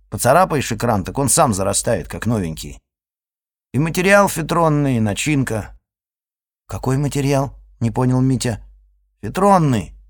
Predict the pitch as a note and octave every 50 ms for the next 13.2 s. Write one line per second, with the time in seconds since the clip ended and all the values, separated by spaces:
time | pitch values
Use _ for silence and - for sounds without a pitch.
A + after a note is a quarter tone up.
0 | _ _ _ _ _ _ _ - - C3 - F#3+ G3 F#3+ F3+ F3+ F3 F3+ E3 -
1 | - G#3+ A3+ A3 G3+ D#3 A2+ - A2 G2+ G2 G2 A2+ C3 C3+ D3+ G3 F#3+ F#3 F3
2 | C#3 A2+ - E3 D3+ - D#3 C#3+ B2 A2 F#2 - - C#2+ - - - - _ _
3 | _ _ _ _ _ _ _ _ - - G#3+ G3+ E3+ G3 G#3+ F3+ B2+ - - G2
4 | D#2 C2 G#1 A1+ A1+ - - - C#3+ F3+ G3 F3 - - A2 G2+ A2 G2+ - B2
5 | A#2+ - - F#3+ F#3 C#3 B2+ A#2+ A2 - A#2+ B2 C#3 E3 F3+ F3 D3+ D3 B2 A#2
6 | A#2 D3 C3+ F3+ F#3 E3 C3 A#2 A2+ A2 G2+ F#2+ F#2+ F#2+ F#2+ F#2+ F#2 F#2 F2+ D#2
7 | C#2+ - - _ _ _ _ _ _ _ _ _ _ _ _ _ _ _ _ _
8 | _ _ _ G#2+ G#2 G#2+ A#2+ B2+ A2 - G#2+ G#2 - A2 F#2 G#2 G#2+ A2+ A2 G#2+
9 | G2+ F#2+ F#2+ F#2+ F2 E2+ F2+ F#2 E2+ E2+ F2 E2+ D#2+ D2+ - - _ _ _ _
10 | _ _ _ _ - - G3 D#3+ D#3 D#3+ D#3 - F2+ D#2 - - E2+ D2+ - _
11 | _ _ _ _ - - G2+ - D3 D3+ D3 A2+ G#2+ G#2 F#2 F2+ F#2+ G2+ F#2 F2
12 | D#2 - _ _ _ _ _ _ _ _ _ _ _ - - A#2+ C3+ C#3 C3 A#2
13 | F2 C#2+ -